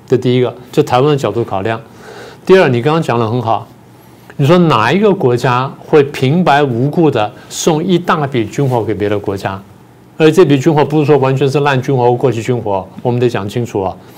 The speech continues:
那些鬼扯的我们不说啊，你，你把那武器摊开来看，很多是美国，美军现在现役的东西。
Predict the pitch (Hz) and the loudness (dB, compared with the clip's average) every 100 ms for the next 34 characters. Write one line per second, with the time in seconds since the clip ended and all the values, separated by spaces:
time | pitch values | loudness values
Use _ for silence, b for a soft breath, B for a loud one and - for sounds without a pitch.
0 | B B B B 160 139 151 - 123 139 | B B B B 0 2 2 4 2 2
1 | 117 110 107 107 120 - 120 107 107 127 | 0 0 -2 -2 -4 -2 -2 -2 -2 -2
2 | 143 139 127 123 131 139 113 - 135 139 | 0 0 0 0 0 0 -2 -2 -4 -2
3 | 123 107 - 107 - - - B B B | -4 -4 -6 -10 -12 -20 -20 B B B
4 | - 139 156 156 143 113 147 127 113 139 | 0 2 2 2 0 -2 -2 -2 -2 -2
5 | 135 135 123 151 127 113 107 110 - 113 | 0 0 0 -2 0 -2 -2 -4 -6 -8